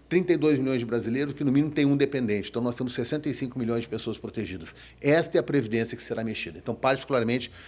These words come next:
acho que seria fundamental fazer a reforma tributária e nós alocarmos recursos das grandes riquezas,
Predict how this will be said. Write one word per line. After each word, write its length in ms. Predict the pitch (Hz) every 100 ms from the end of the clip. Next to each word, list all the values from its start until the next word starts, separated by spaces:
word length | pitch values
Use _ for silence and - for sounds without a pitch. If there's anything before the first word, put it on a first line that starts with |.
| - -
acho 180 | 113 123
que 60 | -
seria 160 | 131
fundamental 640 | 127 185 220 190 160 139 135
fazer 220 | 131 123
a 20 |
reforma 340 | 120 117 117 110
tributária 600 | 113 104 104 110 131 - - -
e 80 | 127
nós 340 | 123 131 131
alocarmos 560 | 143 131 120 139 139 123
recursos 480 | 127 123 123 120 131
das 140 | 117
grandes 300 | 101 113 110
riquezas, 600 | 135 - 131 120 101 110